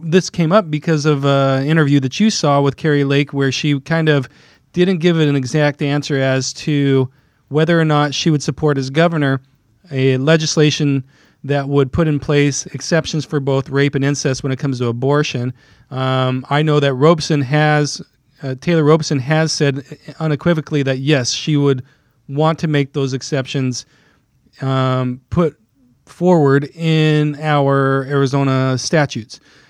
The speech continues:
So just a little background on, on Robeson. She is an attorney. She's been in Arizona an attorney for many, many years. In fact, she is very good at water law. And that might not sound very exciting to you that are listening, but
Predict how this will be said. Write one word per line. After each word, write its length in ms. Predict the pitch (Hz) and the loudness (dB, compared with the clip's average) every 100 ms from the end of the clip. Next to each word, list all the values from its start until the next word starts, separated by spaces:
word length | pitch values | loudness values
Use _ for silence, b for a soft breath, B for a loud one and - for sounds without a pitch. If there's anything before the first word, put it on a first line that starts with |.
| b | b
So 520 | - - 160 147 135 - _ _ _ _ | -10 -2 2 2 0 -6 _ _ _ _
just 300 | 143 160 160 | -4 -2 -2
a 40 | 160 | 0
little 200 | 156 143 | 0 0
background 540 | 156 151 160 151 147 | 2 0 0 -2 0
on, 340 | 135 135 131 123 | 0 0 -2 -4
on 140 | 135 131 | -4 2
Robeson. 440 | 165 175 - 131 | 4 2 0 -4
She 260 | - 180 170 | -2 0 2
is 160 | 170 | 2
an 80 | 156 | 0
attorney. 560 | 131 - 180 135 127 135 - | -2 -2 -2 0 -2 -6 -10
She's 160 | 151 | -8
been 140 | 143 160 | -4 -2
in 120 | 143 | 0
Arizona 400 | 143 139 151 143 | 0 0 0 0
an 80 | 127 | -2
attorney 340 | - 165 143 | -4 -2 -2
for 140 | - | -4
many, 320 | 127 139 165 156 | -4 0 0 0
many 180 | 139 | 0
years. 420 | 135 151 160 131 123 | 0 0 0 0 -2
In 100 | 127 | -6
fact, 420 | 156 139 135 - b b b - | -4 -4 -4 -10 b b b -16
she 600 | - 160 147 143 143 - | -6 -2 0 0 -2 -6
is 140 | 139 131 | -8 -2
very 260 | 156 170 | -2 0
good 160 | 147 143 | 0 -2
at 100 | 131 | -2
water 400 | 135 147 160 139 | 0 2 2 2
law. 300 | 123 113 120 b b | 0 -2 -6 b b
And 260 | 147 143 143 | -8 -4 -2
that 100 | 175 | 0
might 160 | 185 180 | 0 0
not 180 | 170 147 | 0 -2
sound 300 | - 156 160 | -2 -2 0
very 160 | 147 | 0
exciting 440 | 131 - 156 170 160 | 0 -2 -2 -2 -4
to 120 | 156 | -4
you 160 | 139 139 | -2 0
that 120 | 135 | 0
are 80 | 127 | 0
listening, 440 | 151 175 147 131 | 0 -2 -4 -4
but 220 | 131 131 | -2 -2